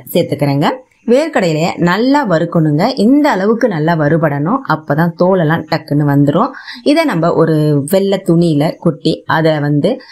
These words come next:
நல்லா இந்த மாதிரி பிசைஞ்சு விட்டீங்க அப்படின்னா தோலெல்லாம்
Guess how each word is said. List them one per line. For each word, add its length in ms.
நல்லா 240
இந்த 160
மாதிரி 240
பிசைஞ்சு 400
விட்டீங்க 380
அப்படின்னா 360
தோலெல்லாம் 560